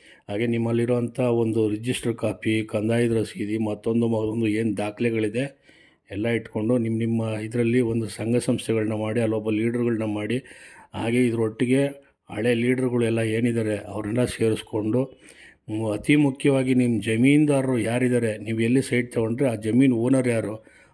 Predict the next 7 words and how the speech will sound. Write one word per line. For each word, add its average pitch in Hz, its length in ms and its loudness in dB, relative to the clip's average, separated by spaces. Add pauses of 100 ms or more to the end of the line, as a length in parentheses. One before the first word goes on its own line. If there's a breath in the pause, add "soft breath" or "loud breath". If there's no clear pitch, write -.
(140 soft breath)
ಅವ್ರನ್ನೂ 127 460 4
ಜೊತೆಗಿಟ್ಕೊಂಡು 127 1120 0 (360 loud breath)
ಕೋರ್ಟಲ್ಲಿ 135 540 0
ನೀವು 123 520 0
ದಾವೆ 113 240 0
ಮಾ-, 110 280 -2
ಹೂಡಿದ್ರೆ 113 800 0